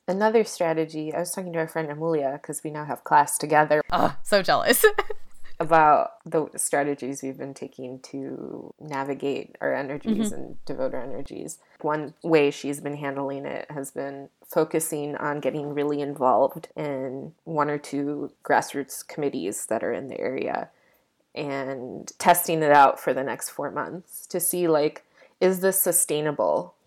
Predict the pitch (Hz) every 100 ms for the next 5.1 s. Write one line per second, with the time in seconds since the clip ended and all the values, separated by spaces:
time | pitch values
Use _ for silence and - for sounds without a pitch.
0 | - 175 170 208 196 185 180 - 170 165
1 | 160 156 151 - 180 180 147 - 156 -
2 | _ _ - - 143 - - - _ _
3 | _ 143 151 143 143 151 175 175 160 160
4 | 160 156 151 147 139 139 139 139 139 139